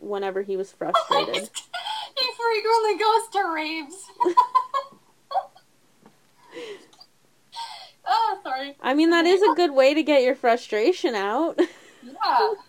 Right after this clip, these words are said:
Speaker 2: Angsty teens have to get it out somehow.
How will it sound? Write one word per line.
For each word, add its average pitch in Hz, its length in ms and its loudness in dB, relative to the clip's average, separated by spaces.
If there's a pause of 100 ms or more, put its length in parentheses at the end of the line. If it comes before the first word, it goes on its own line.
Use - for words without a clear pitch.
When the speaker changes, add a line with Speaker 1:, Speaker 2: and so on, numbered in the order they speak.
(240)
Speaker 2:
Angsty 311 400 -8
teens 330 300 -6
have 320 160 0
to 311 40 -16
get 294 180 -10
it 285 80 -8
out 285 200 -2
somehow. - 640 -2